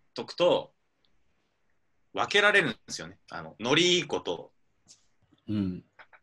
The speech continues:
Speaker 1: ノリ良くない子で分けられるんで、ノリいい子はこれに乗っかってきたらほぼほぼ会ってできますね。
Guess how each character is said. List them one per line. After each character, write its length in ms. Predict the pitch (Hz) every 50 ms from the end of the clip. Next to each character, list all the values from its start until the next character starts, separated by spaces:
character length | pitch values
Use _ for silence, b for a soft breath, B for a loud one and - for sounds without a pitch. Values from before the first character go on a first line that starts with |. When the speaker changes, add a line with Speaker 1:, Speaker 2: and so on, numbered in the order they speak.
| _ _ _
Speaker 1:
ノ 100 | - 113
リ 100 | 127 135
良 100 | 143 147
く 140 | 143 - 107
な 140 | 104 110 107
い 40 | 104
子 120 | - 82
で 40 | 73
分 140 | 76 78 -
け 140 | - 120 123
ら 80 | 120
れ 80 | 120 110
る 100 | - -
ん 100 | - -
で、 220 | - 71 71 143 - _ _ _ _ _
ノ 120 | 107 120
リ 140 | 143 170 202
い 40 | 196
い 60 | 170
子 100 | - 139
は 160 | 139 139 120
こ 120 | 113 - 135
れ 80 | 147
に 80 | 147 143
乗 100 | 131 127
っ 60 | 127
か 100 | - 139
っ 20 | 135
て 60 | -
き 60 | 139
た 80 | - 131
ら 60 | 101
ほ 140 | - - 117
ぼ 80 | 113 131
ほ 120 | - 123
ぼ 140 | 120 - -
会 120 | 110 110
っ 20 | - _ _
て 280 | _ 101 98 85 - - _
で 120 | 82 90
き 120 | - - 82
ま 100 | 80 -
す 240 | - - - -
ね。 100 | - _